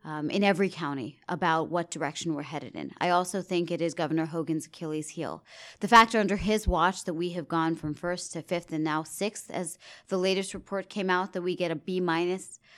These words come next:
um, in terms of, uh, how our, our schools are doing, you realize that there is,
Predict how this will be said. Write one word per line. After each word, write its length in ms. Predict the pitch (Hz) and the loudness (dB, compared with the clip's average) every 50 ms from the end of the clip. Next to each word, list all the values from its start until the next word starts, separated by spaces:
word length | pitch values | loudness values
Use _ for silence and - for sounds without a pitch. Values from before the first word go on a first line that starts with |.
| - - - | -20 -16 -10
um, 400 | - 160 156 156 156 156 156 156 | -8 -6 -4 -4 -2 -2 -2 -2
in 120 | - 170 165 | -2 -2 -4
terms 460 | - - 180 180 185 175 160 170 170 | -2 -2 -2 0 0 0 0 0 0
of, 180 | 180 165 - | 0 0 0
uh, 280 | 170 160 160 151 147 - | 0 0 0 0 0 -2
how 260 | - 151 170 165 160 | -4 -2 -2 0 0
our, 260 | 160 160 160 160 156 - - | 0 0 0 -2 -4 -4 -2
our 160 | 147 165 165 | -2 -2 -4
schools 420 | - - - 170 170 170 160 156 | -6 -8 -6 -4 -4 -4 -4 -4
are 100 | 160 165 | -8 -8
doing, 420 | 160 - 165 165 175 185 196 190 - - - - - - - - _ | -6 -4 -2 -2 0 -2 -2 -4 -8 -12 -20 -20 -20 -20 -20 -14 _
you 200 | - 190 220 208 | 0 2 4 6
realize 400 | 196 202 196 190 175 170 175 170 | 6 6 6 6 6 4 4 2
that 140 | 180 165 - | -2 -2 0
there 360 | 180 175 170 170 165 160 - - | 0 2 2 2 0 -2 -2 -4
is, 460 | - 170 165 160 160 160 156 - | -4 -2 -2 -2 -4 -4 -6 -8